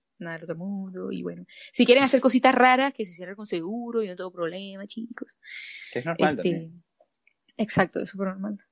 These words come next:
Speaker 1: Entonces, sí, de hecho, em, yo creo que también no hay que ser padres tabús, ahora que dices
Speaker 2: Mm,
Speaker 1: eso de,
Speaker 2: true.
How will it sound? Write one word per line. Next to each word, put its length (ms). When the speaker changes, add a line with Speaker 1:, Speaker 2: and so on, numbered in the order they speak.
Speaker 1:
Entonces, 1120
sí, 460
de 160
hecho, 540
em, 480
yo 120
creo 120
que 80
también 460
no 200
hay 120
que 100
ser 220
padres 540
tabús, 760
ahora 220
que 80
dices 280
Speaker 2:
Mm, 40
Speaker 1:
eso 200
de, 180
Speaker 2:
true. 320